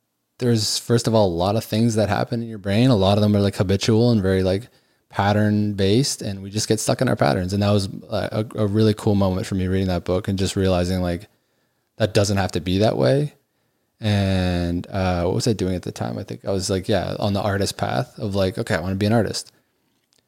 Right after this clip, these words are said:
What the fuck does that mean? Like, what, the amount of stuff that you're gonna have to get a hold of mentally, like, to actually bridge the gap between being, you know, just a guy playing songs and making music and an actual, like, you know, artist doing this for a career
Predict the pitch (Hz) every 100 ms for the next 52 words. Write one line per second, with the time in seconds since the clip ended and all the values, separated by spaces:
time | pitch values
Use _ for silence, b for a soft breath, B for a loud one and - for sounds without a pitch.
0 | _ _ 120 - - 123 117 110 117 107
1 | 92 101 101 117 135 - _ - 135 -
2 | 127 123 113 110 120 120 - 117 110 117
3 | - 110 107 101 - 101 95 90 - -
4 | - _ - 120 107 92 110 107 98 92
5 | 101 110 117 98 90 92 123 64 117 -
6 | 117 101 98 - 104 95 107 92 101 104
7 | 98 - 101 98 92 92 92 - _ _
8 | _ _ 110 101 92 92 95 113 98 90
9 | 98 107 95 92 90 87 - 92 90 -
10 | 92 90 90 90 90 95 95 92 90 92
11 | 87 87 90 92 92 101 - 101 95 87
12 | - 90 87 85 - - - - - 101
13 | 98 87 - - - 95 92 90 - -
14 | 98 - 104 95 92